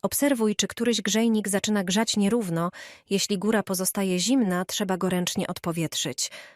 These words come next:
Ale rzadko się to zdarza. Po nagrzaniu instalacji możesz wrócić do normalnych ustawień. Dzięki niej kaloryfer nie zapowietrza się i równo ociepla pomieszczenie,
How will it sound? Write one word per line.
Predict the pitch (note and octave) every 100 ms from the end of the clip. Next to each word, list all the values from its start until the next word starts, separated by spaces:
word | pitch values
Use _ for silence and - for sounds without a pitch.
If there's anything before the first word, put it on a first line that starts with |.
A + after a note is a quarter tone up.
| _ _ -
Ale | G#3 G#3+ G#3+
rzadko | A3+ B3 A3+
się | A3+
to | A3
zdarza. | G#3+ A#3 F#3 F3 F#3 - - _ -
Po | A3
nagrzaniu | G#3+ G#3+ C4+ C#4
instalacji | G#3+ G3+ G3 F#3+ A#3+ - A3
możesz | G#3+ A3+ A#3 G#3+
wrócić | G3 A3 - G3+
do | G#3
normalnych | G3 G3 F#3+ F#3 F3+ -
ustawień. | - F#3+ E3 D#3 E3 E3+ - _ _ _
Dzięki | G3 G3+ G3+ G#3+
niej | G3+ A#3 C4
kaloryfer | - G#3 F#3+ G3 G3 G3
nie | G3 G3+
zapowietrza | G#3 G#3+ A3 C4 - F3
się | - G3
i | - G3+
równo | A#3 C#4 B3 A#3
ociepla | G#3+ - G3+ F#3+ F3+
pomieszczenie, | F#3+ F3+ - F#3 D#3 E3